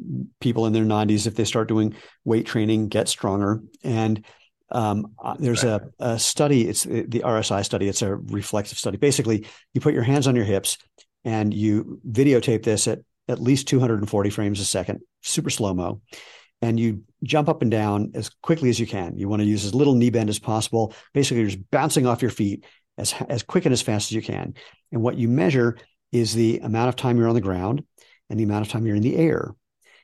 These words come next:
Speaker 1: And you just divide the amount of time you're in the air by the amount of time you're on the ground. And you get an R S I score. And if you are a very accomplished athlete,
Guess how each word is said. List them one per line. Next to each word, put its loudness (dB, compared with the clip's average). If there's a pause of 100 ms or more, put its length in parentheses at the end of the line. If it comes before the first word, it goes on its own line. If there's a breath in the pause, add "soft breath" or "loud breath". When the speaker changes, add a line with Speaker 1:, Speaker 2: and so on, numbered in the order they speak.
(100)
Speaker 1:
And -4
you 0
just -4
divide 2
the 4
amount 2
of -2
time 0
you're 0
in -2
the 0
air -2 (220)
by 0
the 4
amount 0
of -8
time -6
you're -10
on -6
the -6
ground. -10 (520 soft breath)
And -2
you 2
get -2
an -2
R -2
S 0
I 2
score. -4 (520 loud breath)
And -2
if -2
you 4
are 2
a 0
very 2
accomplished -2 (360)
athlete, -4